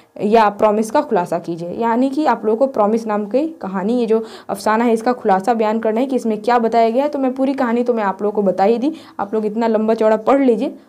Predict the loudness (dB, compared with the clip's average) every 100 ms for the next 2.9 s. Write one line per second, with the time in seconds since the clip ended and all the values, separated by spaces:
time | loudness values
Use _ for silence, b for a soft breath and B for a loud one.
0 | -6 0 0 2 0 0 -2 0 0 0
1 | 0 0 2 2 2 0 -4 B B 2
2 | 4 4 4 0 2 2 2 2 0